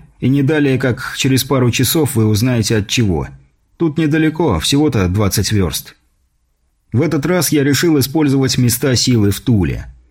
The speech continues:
Так уж совпало, что, имея периодичность в два и четыре месяца соответственно, они как раз созрели. Учитывая, что до полнолуния осталось два дня,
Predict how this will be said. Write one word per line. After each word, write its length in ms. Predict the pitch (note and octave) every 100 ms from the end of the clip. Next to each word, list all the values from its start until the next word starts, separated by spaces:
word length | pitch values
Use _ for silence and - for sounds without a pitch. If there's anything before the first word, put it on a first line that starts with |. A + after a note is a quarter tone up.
| _
Так 220 | - E3+
уж 120 | F3 -
совпало, 600 | E3+ C#3 - F3+ D3 F2+
что, 280 | - A2+
имея 280 | A#2+ C3 B2+
периодичность 840 | G2 G2+ A2+ G#2+ B2+ - G2+ F#2+ -
в 120 | A2+
два 280 | A2+ B2 A2+
и 80 | G2
четыре 360 | - B2 A2
месяца 440 | A2+ C3+ C#3 A#2+ F#2+
соответственно, 840 | G#2+ G2 D#3 D#3 - E2 C2+ B1+ -
они 240 | - D3+ D#3+
как 200 | C#3+ B2
раз 200 | C3+ A#2
созрели. 640 | D3 B2 A2+ D#2 B1 A#1+ - _ _ _ _ _
Учитывая, 500 | G#2+ G#2+ B2 A#2 A2+
что 200 | G#2+ B2+
до 100 | G#2+
полнолуния 640 | B2 B2+ C#3 C3+ G#2+ F2+ F#2+
осталось 440 | F#2 G2+ F#2+ F#2+
два 180 | G2 G#2
дня, 400 | A#2 D#3 G2+